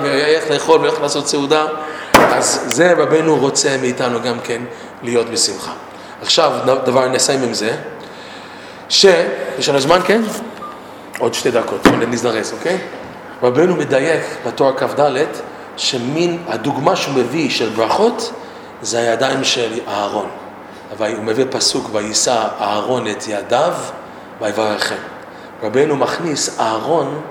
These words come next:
להסביר שברכות וידיים זה אותו דבר. בגלל כתוב אומר, "וישא אהרון את ידיו ויברכם", רש"י מסביר, זה פרשת שמיני, שהוא בירך אותם ברכת כהנים.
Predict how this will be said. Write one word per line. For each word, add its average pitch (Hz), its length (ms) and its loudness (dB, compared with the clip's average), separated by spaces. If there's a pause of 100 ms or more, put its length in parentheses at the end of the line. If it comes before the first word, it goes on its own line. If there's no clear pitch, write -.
(400)
להסביר 123 680 2 (340)
שברכות 123 720 2
וידיים 127 440 2
זה 120 80 0
אותו 117 140 -2
דבר. 104 320 2
בגלל 110 180 0
כתוב 135 280 0
אומר, 139 220 4 (400)
"וישא 117 340 2
אהרון 131 420 2
את 123 120 -2
ידיו 123 340 2
ויברכם", 123 580 2 (360)
רש"י 131 320 2
מסביר, 131 280 2
זה 123 80 2
פרשת 117 300 0
שמיני, 131 420 0 (320)
שהוא 120 220 0
בירך 139 240 4
אותם 131 300 0
ברכת 120 340 0
כהנים. 160 480 -2